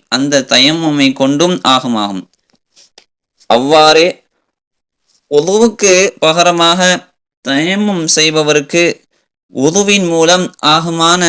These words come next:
விஷயங்கள் அந்த தயம்முமை கொண்டும் ஆகமாகும். உதாரணமாக, குர்ஆனை தொடுவது போன்ற விஷயங்கள். ஒரு தயம்முமை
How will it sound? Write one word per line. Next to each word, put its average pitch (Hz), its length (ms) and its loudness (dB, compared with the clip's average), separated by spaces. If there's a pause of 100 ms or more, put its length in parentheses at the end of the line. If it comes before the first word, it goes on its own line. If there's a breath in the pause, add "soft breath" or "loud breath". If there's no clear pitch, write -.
விஷயங்கள் 160 600 0 (500)
அந்த 151 380 0
தயம்முமை 151 640 -2 (100)
கொண்டும் 151 440 -2 (180)
ஆகமாகும். 113 560 -4 (240)
உதாரணமாக, 139 840 -2 (3000 soft breath)
குர்ஆனை 156 720 2
தொடுவது 123 480 -2
போன்ற 110 320 -4
விஷயங்கள். - 540 -6 (2750)
ஒரு - 240 2 (460)
தயம்முமை 226 720 2